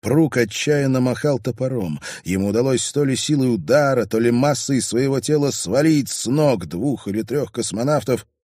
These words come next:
но в его тушу уже вонзились три анестезирующие иглы, а он продолжал сражаться,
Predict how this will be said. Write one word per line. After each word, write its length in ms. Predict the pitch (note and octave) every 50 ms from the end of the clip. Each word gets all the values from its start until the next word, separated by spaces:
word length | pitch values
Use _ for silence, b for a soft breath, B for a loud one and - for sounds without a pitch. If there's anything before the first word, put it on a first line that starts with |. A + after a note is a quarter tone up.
| _
но 160 | - G2+ C3+
в 40 | D3+
его 280 | D#3 E3+ F3 F3 F3+ E3+
тушу 420 | B2 - F3 F3+ E3 - - D3+
уже 220 | D#3 D3+ D#3 E3 D#3
вонзились 840 | D#3 D#3 D#3 D#3 D3+ E3 F3 E3 E3 D#3 D3 C#3 - - - - _
три 320 | - D3 D#3 E3+ E3 E3
анестезирующие 1160 | D#3+ D3 C#3 C#3 B2+ - - C#3+ C#3+ C#3 D#3 E3+ D#3+ D#3 D3+ D3+ D3+ C3 - - A#2+ C3+ D3
иглы, 500 | C#3+ C3 C#3 D#3+ F3+ F#3+ F#3 F#3 F3 - B B B B B
а 160 | - G2 G2
он 160 | G2+ A2 G#2+ -
продолжал 580 | F#2 E2+ F#2 F#2 G2 F#2+ F2+ D2+ F2+ A#2 A2+
сражаться, 1040 | - - F2 G2+ G#2 F2+ E2 B2 D#3+ E3+ F3 E3+ E3 D#3+ - - E3 D#3+ C#3+ A2 B